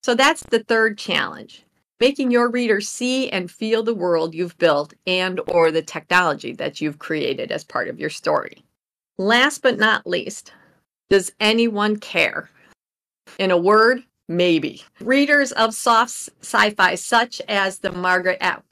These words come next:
Atwood book we discussed already, may not sweat the little things.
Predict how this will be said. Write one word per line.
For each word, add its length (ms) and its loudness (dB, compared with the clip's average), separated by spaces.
Atwood 360 -2
book 260 0
we 140 -2
discussed 560 -4
already, 320 -4
may 200 -2
not 220 -2
sweat 280 -2
the 80 -4
little 280 0
things. 480 -10